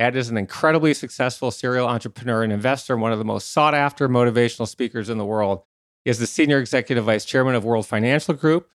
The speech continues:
a financial services company that has helped hundreds of thousands of individuals and families achieve financial independence and financial security, a company where Ed started his business career thirty years and seven months ago.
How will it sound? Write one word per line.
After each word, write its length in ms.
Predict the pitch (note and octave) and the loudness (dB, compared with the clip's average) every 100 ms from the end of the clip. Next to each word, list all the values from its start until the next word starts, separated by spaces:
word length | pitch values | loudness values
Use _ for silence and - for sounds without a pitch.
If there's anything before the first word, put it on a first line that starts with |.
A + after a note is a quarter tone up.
| _ _ | _ _
a 60 | A2+ | -8
financial 420 | - B2 B2 B2 | 0 2 2 0
services 460 | - B2+ B2 C3+ - | -2 0 0 -2 -2
company 320 | C3+ B2+ B2+ | -2 0 0
that 140 | A#2 | 2
has 140 | G#2+ G2+ | 0 0
helped 280 | A#2+ A2+ - | 0 0 -2
hundreds 400 | - C#3+ D3+ C#3 | -2 2 2 0
of 100 | B2 | 0
thousands 380 | B2+ B2 A2+ | 2 2 0
of 80 | A2 | -2
individuals 540 | A#2 A#2 A2+ A2 A2 G#2+ | 0 0 0 0 -2 -4
and 100 | F#2+ | -2
families 540 | B2+ C3+ C#3+ C#3 - _ _ _ | 0 2 0 0 -4 _ _ _
achieve 280 | - - B2+ | -4 0 2
financial 440 | B2 B2 C3+ C#3+ | 2 2 2 2
independence 520 | C3 A#2 A#2+ A#2+ A#2 - | 0 -2 -2 -2 -2 -4
and 80 | |
financial 460 | G#2 A2 A#2 A#2 A#2 | -2 0 2 0 -4
security, 680 | - A2 - D3 C#3+ C#3+ C#3 _ _ _ | -6 -6 0 2 4 2 -2 _ _ _
a 80 | A#2 | -6
company 320 | - D3 C#3 | -2 0 2
where 160 | C3 A2+ | 2 2
Ed 160 | A#2+ | 0
started 320 | - B2 B2+ A#2+ | 0 0 0 0
his 140 | G#2 | -2
business 320 | B2 A#2 A#2+ | -2 -2 -4
career 260 | - A#2+ A2 | -2 0 0
thirty 400 | - C#3+ C#3+ C#3 | -2 0 2 2
years 260 | B2+ B2 | 2 2
and 100 | A2+ | 0
seven 280 | - A2+ G#2 | 0 0 2
months 240 | G#2+ G2+ G2+ | 0 0 -4
ago. 320 | F#2+ F2+ | -4 -4